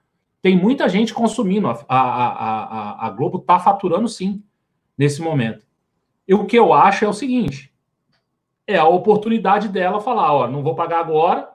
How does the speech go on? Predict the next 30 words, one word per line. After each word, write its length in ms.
já 240
que 80
a 40
gente 240
tá 140
nesse 240
caos, 420
não 200
pago 280
agora 520
e 100
vejo 320
como 240
pago 240
lá 100
na 100
frente. 420
E 140
outra, 480
essa 260
questão 340
da 100
Globo, 400
ela 200
quis 240
diminuir 480
o 80
valor 260
do 100
produto, 540